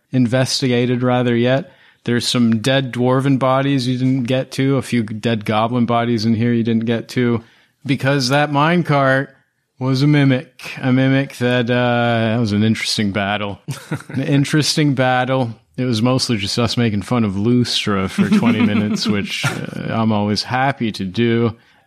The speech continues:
Speaker 1: Uh, but as battle was ending, Lustra, the mental alarm in your head, you had set up the alarm spell on the entrance of this cave before you guys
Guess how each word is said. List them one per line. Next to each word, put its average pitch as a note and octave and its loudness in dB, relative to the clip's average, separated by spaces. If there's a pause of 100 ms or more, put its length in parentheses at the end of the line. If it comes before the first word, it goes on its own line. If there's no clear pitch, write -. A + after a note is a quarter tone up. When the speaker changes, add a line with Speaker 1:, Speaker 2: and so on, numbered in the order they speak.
(180)
Speaker 1:
Uh, B2 2
but B2+ -2
as C#3+ -2
battle C#3 0
was B2 2
ending, A#2+ 0 (340)
Lustra, G#2 0 (260)
the A2+ 0
mental B2+ 2
alarm A#2+ 2
in A2 2
your A2+ 0
head, A#2 0
you A2 0
had G2 -2
set A2+ -2
up A2+ -2
the A2+ 0
alarm A2+ 0
spell B2+ -2
on G2+ 0
the G2+ 2
entrance G#2 -2
of G#2 -4
this G2+ -4
cave C#3+ -2
before A2+ -4
you G2+ -2
guys F#2+ -4